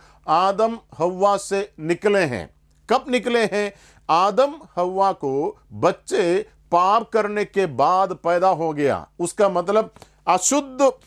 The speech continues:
माता पिता से ही बच्चे पैदा हो गए।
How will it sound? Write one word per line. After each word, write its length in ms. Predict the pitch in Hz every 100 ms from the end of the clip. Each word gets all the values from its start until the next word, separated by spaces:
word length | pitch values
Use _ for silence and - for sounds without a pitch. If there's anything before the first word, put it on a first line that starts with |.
| _
माता 420 | 156 180 185 226
पिता 420 | 220 185 180 196
से 240 | 196 196 190
ही 300 | 175 240 262 - _ -
बच्चे 400 | 139 170 - 180
पैदा 340 | - 151 151
हो 240 | 151 131 120
गए। 240 | 110 82